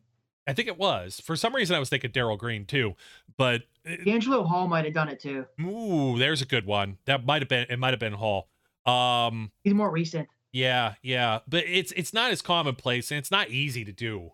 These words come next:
Speaker 1: You know what I mean? Uh, but guys that are like that, uh, they're special athletes. Rod, it, it still kills me that Rod,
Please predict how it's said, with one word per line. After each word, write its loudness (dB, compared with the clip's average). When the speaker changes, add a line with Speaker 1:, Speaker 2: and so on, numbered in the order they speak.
Speaker 1:
You -10
know -4
what -4
I -4
mean? -8
Uh, 2
but -2
guys 2
that 0
are 0
like 0
that, 2
uh, -4
they're -2
special -2
athletes. -6
Rod, -4
it, 0
it 0
still 2
kills 2
me 4
that 2
Rod, 2